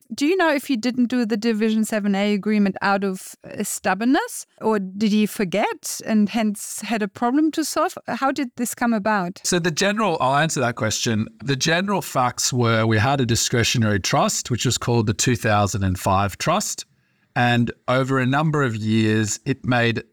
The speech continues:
Speaker 2: distributions to a company. It was called Glenwen Investments. Basically, we had a discretionary trust which had income, and it made distributions over a number of years, generally to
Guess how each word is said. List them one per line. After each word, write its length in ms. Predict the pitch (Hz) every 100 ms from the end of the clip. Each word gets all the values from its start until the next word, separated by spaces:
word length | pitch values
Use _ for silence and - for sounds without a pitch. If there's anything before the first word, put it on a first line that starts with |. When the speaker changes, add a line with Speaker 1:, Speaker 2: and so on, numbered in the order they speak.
| -
Speaker 2:
distributions 1000 | 113 143 - 104 107 104 - 110 104 -
to 360 | - 101 95 98
a 260 | - 90 90
company. 560 | - 123 123 175 233 247 - _ _ _ _ _ _ -
It 40 |
was 100 | 110
called 400 | - 104 92 -
Glenwen 720 | - 104 101 98 98 92 92 - _ _
Investments. 760 | 98 90 107 - 185 233 - - _ _ _ _ _ _ - - -
Basically, 640 | 127 123 135 113 117 113 117
we 100 | 104
had 140 | 113
a 20 |
discretionary 720 | 101 101 - 147 - 127 110
trust 420 | 90 104 95 -
which 140 | - -
had 240 | 90 85
income, 500 | 101 104 113 110 165 - _ _ _ -
and 120 | 113
it 120 | 110
made 440 | 113 110 113 113 117
distributions 960 | 113 120 - 104 104 101 - 107 98 -
over 240 | 120 131 131
a 40 |
number 360 | 113 117 113 104
of 100 | 98
years, 380 | 95 98 104 104 110
generally 640 | - 127 135 139 123 117 110
to 600 | 110 107 101 101 98